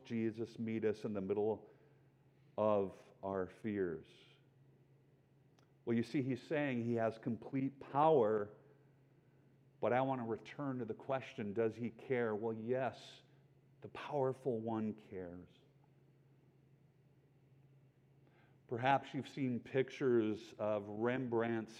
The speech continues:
famous Jesus Calming the Storm that was actually stolen in the nineteen nineties in quite a heist. They still can't find it, not the point of my <laughs> illustration here, but you've seen the pictures of it, perhaps. And it's powerful. There are these different sailors in the boat, and you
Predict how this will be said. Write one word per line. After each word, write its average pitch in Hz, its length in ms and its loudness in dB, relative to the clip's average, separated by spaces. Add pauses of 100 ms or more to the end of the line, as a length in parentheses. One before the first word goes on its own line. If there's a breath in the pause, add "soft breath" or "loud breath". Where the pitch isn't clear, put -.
famous 120 440 0 (180)
Jesus 120 480 -2
Calming 110 560 0 (140)
the 107 60 -2
Storm 107 580 0
that 120 100 0
was 127 120 0
actually 139 460 -2 (300)
stolen 131 420 -2
in 113 60 -4
the 113 60 -4
nineteen 113 420 -4
nineties 123 560 -2
in 120 80 -6
quite 113 260 2
a 104 60 4
heist. 131 460 0 (600 loud breath)
They 113 80 0
still 117 220 2
can't 117 320 -2
find 117 260 0
it, 117 120 2 (240)
not 110 320 -2 (160)
the 107 40 -6
point 117 320 -6
of 104 120 -8
my 98 240 -8
<laughs> - 0 -
illustration 104 840 -10
here, 113 220 -2 (440 loud breath)
but 131 240 8
you've 120 140 2
seen 135 300 0
the 117 60 2
pictures 123 520 0
of 110 180 4
it, 107 240 2
perhaps. 98 600 -4 (1400 soft breath)
And 135 100 4
it's 135 80 4
powerful. 165 540 6
There 120 100 2
are 120 60 4
these 120 180 0
different 131 380 -4
sailors 131 480 2
in 127 80 -4
the 113 60 2
boat, 139 440 8
and 135 80 -6
you 110 60 -6